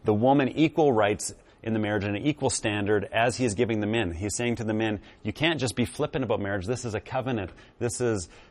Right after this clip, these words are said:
this is what God instituted in the very beginning of creation.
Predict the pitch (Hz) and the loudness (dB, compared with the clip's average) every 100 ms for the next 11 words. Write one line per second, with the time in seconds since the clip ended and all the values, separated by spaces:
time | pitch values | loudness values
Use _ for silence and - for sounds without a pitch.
0 | - 113 110 120 107 95 117 127 123 110 | -4 -4 0 0 0 4 4 4 2 -4
1 | 113 123 110 104 110 113 101 107 107 104 | -4 -4 -2 0 2 2 0 -2 -2 -4
2 | - - 107 117 139 - 87 | -6 -6 -2 0 0 0 -4